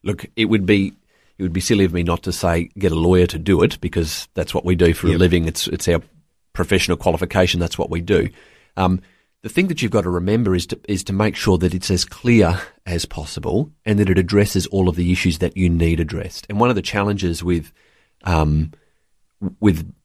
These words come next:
Speaker 1: say, buying a will kit and filling it in yourself is you don't necessarily, rem-, remember, um,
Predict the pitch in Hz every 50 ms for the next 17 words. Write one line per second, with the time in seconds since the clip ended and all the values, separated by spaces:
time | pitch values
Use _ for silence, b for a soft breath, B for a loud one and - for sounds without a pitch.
0 | _ - - - 92 82 80 80 92 82 82 80 80 78 87 92 90 90 - -
1 | 101 - 73 69 78 - - - 92 87 90 90 87 85 80 78 - - - 98
2 | 82 80 - _ - 92 85 - - - _ _ _ _ _ _ 95 95 90 107
3 | 101 98 - 92 95 92 - - - - 101 95 90 85 85 87 85 - 104 120
4 | 156 156 117 151 175 170 135 117 95 90 - - 98 92 87 85 85 85 90